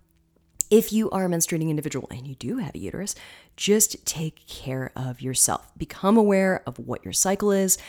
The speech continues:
know what your energy levels are, and respect that,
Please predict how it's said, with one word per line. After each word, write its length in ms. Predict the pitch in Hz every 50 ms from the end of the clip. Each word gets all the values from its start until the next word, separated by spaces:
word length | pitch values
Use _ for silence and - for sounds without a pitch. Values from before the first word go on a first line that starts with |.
| - - - - - _
know 180 | 156 170 185 233
what 120 | 254 -
your 140 | 233 226 -
energy 320 | - 196 196 190 180 196
levels 280 | 185 175 170 160 175 165
are, 200 | 165 160 160 - -
and 180 | 185 185 185
respect 600 | 190 196 208 - - - 294 285 330 - - -
that, 360 | - 302 302 311 311 320 311